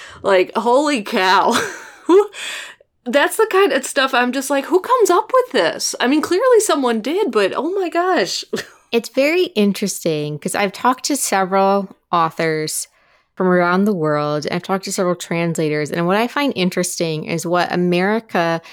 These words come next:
Speaker 2: you know, American and English literature in general, we tend to view magi-, any magical thing, any mystical thing,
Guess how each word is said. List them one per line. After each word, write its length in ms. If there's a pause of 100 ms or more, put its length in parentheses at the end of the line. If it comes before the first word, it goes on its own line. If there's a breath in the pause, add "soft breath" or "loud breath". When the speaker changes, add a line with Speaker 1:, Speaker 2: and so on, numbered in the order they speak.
(300 loud breath)
Speaker 2:
you 120
know, 80
American 480
and 80
English 340
literature 300
in 180
general, 600
we 720
tend 440
to 120
view 260
magi-, 500
any 240
magical 600
thing, 360
any 240
mystical 540
thing, 420